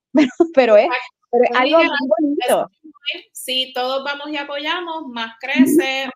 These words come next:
Speaker 2: más personas dicen, "Ah, yo quiero apoyar eso, quiero donar un dinero, quiero dar un dinero para
Speaker 1: Claro.
Speaker 2: eso". Pero si no vamos, pues difícil, es difícil.
Speaker 1: Ujú.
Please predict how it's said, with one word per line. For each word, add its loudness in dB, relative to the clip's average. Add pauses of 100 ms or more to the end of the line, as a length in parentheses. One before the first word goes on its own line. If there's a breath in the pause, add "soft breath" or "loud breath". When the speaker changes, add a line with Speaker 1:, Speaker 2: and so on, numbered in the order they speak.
(140)
Speaker 2:
más -18
personas -12
dicen, -12
"Ah, -10
yo -10
quiero -10
apoyar -8
eso, -12
quiero -12 (200)
donar -10
un -20
dinero, -14
quiero -10
dar -8
un -20
dinero -16
para 2
Speaker 1:
Claro. 6
Speaker 2:
eso". -4 (500)
Pero -4
si -10
no -10
vamos, -4
pues -4 (220)
difícil, -14 (220)
es -8
difícil. 2 (140)
Speaker 1:
Ujú. -10